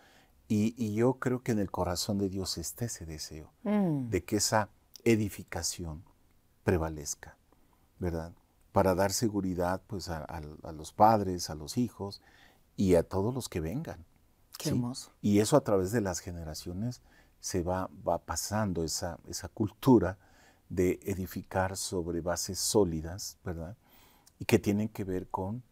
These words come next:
Speaker 1: la bendición. Y ahora sí, pues este, este ejemplo que tú nos dabas en la palabra de Abraham,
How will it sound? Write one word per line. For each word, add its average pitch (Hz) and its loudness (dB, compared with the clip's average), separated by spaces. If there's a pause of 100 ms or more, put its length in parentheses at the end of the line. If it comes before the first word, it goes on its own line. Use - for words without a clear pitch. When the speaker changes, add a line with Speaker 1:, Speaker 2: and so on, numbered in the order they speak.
(160)
Speaker 1:
la - 0
bendición. 117 -4 (120)
Y 87 2
ahora 98 2
sí, 135 -4 (420)
pues 98 -2
este, 95 0
este 95 -4
ejemplo 95 -4
que - -10
tú 95 -10
nos 90 -4
dabas 87 0
en 107 -4
la 101 -6
palabra 92 0
de 95 2
Abraham, 92 -2